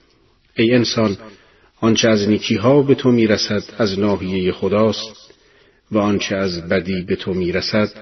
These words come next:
از ناحیه خود توست. ای پیامبر گرامی، ما تو را به عنوان رسول برای مردم فرستادیم و گواهی خدا در این باره کافی است.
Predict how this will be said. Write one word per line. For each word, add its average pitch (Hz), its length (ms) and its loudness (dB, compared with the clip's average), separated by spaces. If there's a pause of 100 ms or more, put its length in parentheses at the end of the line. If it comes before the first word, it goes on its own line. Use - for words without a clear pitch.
از 101 220 -2
ناحیه 92 600 -4
خود 87 280 -6
توست. - 580 -4 (880)
ای 117 120 2
پیامبر 110 600 2
گرامی، 92 600 0 (680)
ما 123 160 6
تو 127 180 2
را 127 160 8
به 110 120 0
عنوان 110 540 2
رسول 104 500 -2 (180)
برای 101 400 2
مردم 92 500 0
فرستادیم 92 920 -2 (640)
و 196 100 2
گواهی 120 640 2
خدا 101 460 2
در 98 160 0
این 90 200 -2
باره 92 400 0
کافی - 400 -6
است. - 460 -10